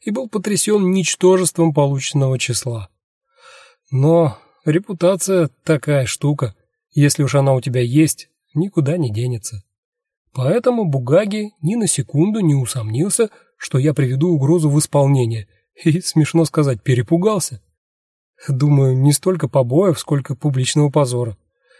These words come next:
Только что блистал, чудеса показывал, и тут же трепку на глазах у недавних зрителей получить. Кому охота? А ему еще в этот трактир ходить и ходить. Место-то недорогое и популярное.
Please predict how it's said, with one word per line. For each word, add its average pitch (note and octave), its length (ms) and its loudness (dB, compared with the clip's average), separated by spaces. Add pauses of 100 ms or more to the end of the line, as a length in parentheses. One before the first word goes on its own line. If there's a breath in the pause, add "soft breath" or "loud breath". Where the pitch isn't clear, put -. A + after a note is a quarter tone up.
(420 soft breath)
Только A3 280 0
что G#3 220 0
блистал, D#3+ 720 4
чудеса F3 540 0
показывал, E3 680 2
и E3+ 60 -2
тут A#3+ 320 -6
же G3+ 180 -4
трепку E3+ 520 2
на D3 100 2
глазах C#3 520 2
у D3 40 0
недавних D#3 500 2
зрителей F#3+ 440 -4
получить. C3+ 500 -4 (240)
Кому F3+ 280 0
охота? A2+ 440 -6 (400)
А F#3 120 -2
ему G3+ 320 4
еще F#3+ 300 2
в D#3+ 80 0
этот E3+ 200 -2
трактир F3 400 2
ходить D3+ 400 0
и F3+ 40 0
ходить. D3 480 0 (220)
Место-то C3+ 480 0
недорогое D#3+ 680 0
и A2 260 -8
популярное. C3 840 -2